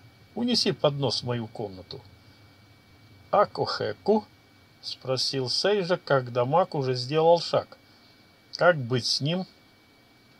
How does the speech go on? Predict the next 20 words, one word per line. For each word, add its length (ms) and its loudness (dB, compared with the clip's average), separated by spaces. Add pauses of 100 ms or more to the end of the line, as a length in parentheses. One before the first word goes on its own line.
(140)
"Пока 340 0
не 120 0
волнуйся 600 4
о 80 0
нем", 240 -4 (240)
остановился 840 -4
маг. 320 -10 (800)
"Рано 360 8
или 240 0
поздно 600 0 (280)
он 260 0
даст 300 6
о 40 -2
себе 380 -2
знать. 420 -6 (800)
Тогда 300 0
я 100 2
с 100 0
ним 140 -4
разберусь". 680 -2